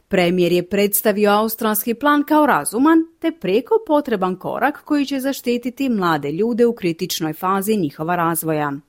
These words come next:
Premijeru su se na događaju za svjetske čelnike u New Yorku pridružili i roditelji koji su se zalagali za strože zakone o društvenim mrežama.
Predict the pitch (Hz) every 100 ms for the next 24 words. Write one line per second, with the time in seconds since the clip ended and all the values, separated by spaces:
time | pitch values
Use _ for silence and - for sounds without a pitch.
0 | _ - - _ _ - 285 277 233 190
1 | 202 208 - 208 - 214 214 202 202 202
2 | 202 202 202 202 - 180 - 185 202 190
3 | 190 - 196 202 208 202 202 208 226 202
4 | 190 202 196 214 208 208 190 170 170 320
5 | 320 285 254 233 180 165 170 160 - 147
6 | 147 147 139 233 254 247 254 - - 185
7 | 156 147 170 185 208 202 208 185 151 -
8 | 180 180 180 170 156 147 143